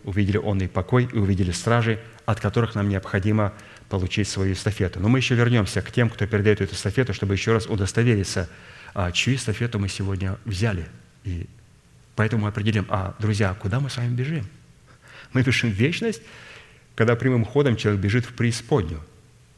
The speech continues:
Просто посмотреть, от кого и какую эстафету мы взяли. Теперь давайте, говоря о этом онном дне, о порядке онного дня, посмотрим, какой там порядок присутствует в онном дне. Там присутствует порядок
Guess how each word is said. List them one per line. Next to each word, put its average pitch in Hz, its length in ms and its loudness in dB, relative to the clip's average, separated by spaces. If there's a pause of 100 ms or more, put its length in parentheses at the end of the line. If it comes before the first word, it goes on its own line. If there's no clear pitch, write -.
(340)
Просто 123 220 0
посмотреть, 123 380 0 (320)
от 120 180 2
кого 117 420 2 (220)
и 120 100 2
какую 107 360 0
эстафету 120 560 -2 (260)
мы 104 400 0
взяли. 92 400 2 (960)
Теперь 127 240 2
давайте, 123 320 4
говоря 104 500 4
о 95 440 2 (260)
этом 104 360 0
онном 98 340 0
дне, 110 220 2
о 98 60 0
порядке 98 420 0
онного 95 260 0
дня, 117 280 2 (280)
посмотрим, 107 360 2
какой 110 260 0
там 101 140 0
порядок 107 440 2
присутствует 98 520 -2
в 101 60 -2
онном 95 280 0
дне. 90 280 -2 (380)
Там 101 140 0
присутствует 120 500 -2
порядок 98 460 0